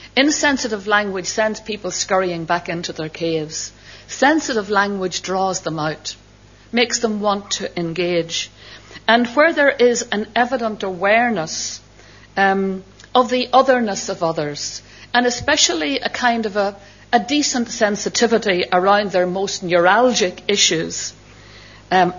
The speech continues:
efforts made to be inclusive rather than rigidly partisan. These things have really quite remarkable effects as a human dynamic. They, they really can turn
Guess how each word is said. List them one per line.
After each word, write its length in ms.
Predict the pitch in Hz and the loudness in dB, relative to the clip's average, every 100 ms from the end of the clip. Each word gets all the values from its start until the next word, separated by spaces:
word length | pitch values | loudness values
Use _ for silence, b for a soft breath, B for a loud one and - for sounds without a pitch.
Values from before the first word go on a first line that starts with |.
| - | -2
efforts 460 | 254 269 247 - | -2 -2 -4 -4
made 240 | 226 220 220 | -2 -2 -4
to 80 | |
be 160 | 196 202 | -10 -8
inclusive 880 | 196 196 - 233 233 185 165 - - _ _ | -10 -10 -6 -6 -6 -8 -10 -14 -20 _ _
rather 300 | 185 196 196 | -2 0 0
than 240 | 185 180 175 | -4 -6 -6
rigidly 640 | 202 180 185 185 175 180 b b - | -6 -6 -10 -8 -10 -12 b b -12
partisan. 840 | 202 190 180 160 165 156 156 151 - b b b | -4 -4 -4 -6 -6 -8 -10 -14 -20 b b b
These 300 | 262 277 226 | -4 -2 -4
things 560 | 233 202 190 202 - | -4 -6 -6 -12 -12
have 480 | 202 185 175 165 - - - | -6 -4 -6 -10 -20 -20 -10
really 340 | 214 254 240 | -4 -2 -4
quite 560 | 220 - - 214 226 - - | -8 -10 -4 -4 -6 -16 -10
remarkable 800 | 180 175 180 190 165 156 147 - _ b b b | -8 -6 -6 -8 -12 -10 -10 -12 _ b b b
effects 520 | 175 - 185 185 - | -12 -4 -4 -4 -10
as 120 | 175 175 | -12 -10
a 40 | |
human 440 | 156 - 185 185 | -12 -10 -10 -10
dynamic. 560 | 180 160 165 160 151 - | -10 -10 -8 -10 -10 -8
They, 240 | 180 175 - B B | -8 -8 -12 B B
they 160 | 214 208 | -4 -4
really 340 | 202 277 277 | -2 -4 -4
can 580 | 262 - 220 202 185 170 - b b b | -8 -6 -4 -2 -4 -8 -14 b b b
turn 520 | - 214 202 196 190 | -2 0 -2 -6 -10